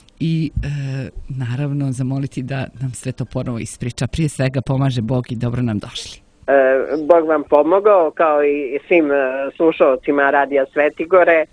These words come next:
Speaker 2: radija koji je zaista poseban na ovom području i poseban, koji je značajan za sve ono što se dešavalo i što se dešava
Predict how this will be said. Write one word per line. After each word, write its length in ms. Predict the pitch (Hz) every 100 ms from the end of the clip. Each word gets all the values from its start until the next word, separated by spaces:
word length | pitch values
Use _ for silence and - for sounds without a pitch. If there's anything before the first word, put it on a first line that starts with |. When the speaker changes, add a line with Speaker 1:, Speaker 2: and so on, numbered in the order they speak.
| _ - -
Speaker 2:
radija 680 | 151 156 156 160 160 151
koji 240 | 147 151 147
je 180 | 143 135
zaista 480 | 156 156 156 - 147 -
poseban 760 | 175 185 - 190 143 139 139
na 240 | 143 147 156
ovom 420 | 156 151 147 143 135
području 720 | 160 156 160 170 165 - 170
i 160 | 156 147
poseban, 800 | - 165 185 185 190 151 135 135
koji 200 | - 147
je 140 | 147 139
značajan 720 | 160 185 - 147 127 127 120 _ - - 127
za 420 | 143 156 143 123 -
sve 200 | 180 214
ono 260 | 185 185 175
što 160 | -
se 160 | - 147
dešavalo 720 | 131 185 - 156 160 170 165 -
i 120 | 156
što 200 | - 143
se 160 | -
dešava 640 | 131 147 156 - 170 156